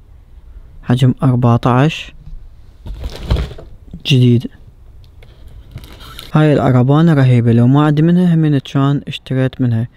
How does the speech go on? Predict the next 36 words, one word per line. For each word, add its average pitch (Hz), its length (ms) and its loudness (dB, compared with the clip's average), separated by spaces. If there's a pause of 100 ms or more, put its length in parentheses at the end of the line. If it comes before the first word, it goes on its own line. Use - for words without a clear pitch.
(300)
هاي 127 120 0
أرابانة 127 520 0
تصير 139 240 -6
مال 127 160 0
سفرات، - 460 -4
واحد 123 240 -2
يسافر 123 420 -4
المكان 139 560 -2 (580)
همين، 127 180 0
يعني 117 320 0
مثلًا 117 220 -2
يروح 120 300 -2
للبحر 139 640 -4
أو 127 140 -2
يروح 127 220 -4
المكان 143 480 -2
ياخذها، 143 500 -4 (440)
والحلو 160 380 0
بيها 214 360 -2 (560)
تطبق 131 440 -4
تصير 123 440 -6
صغيرة. 117 500 -4
شوفون 131 300 -10
حجمها 123 320 -4
جد 127 160 -2
حلو، 131 160 -2
يصير 143 340 -4
صغير 131 420 -2
كلش. 120 500 -4 (1300)
زين، 117 180 -4
خلينا - 120 -8
نشوف 123 200 -4
بعد 117 180 -2
شنو 139 220 -2
اكو - 300 -6
اشياء 135 380 -2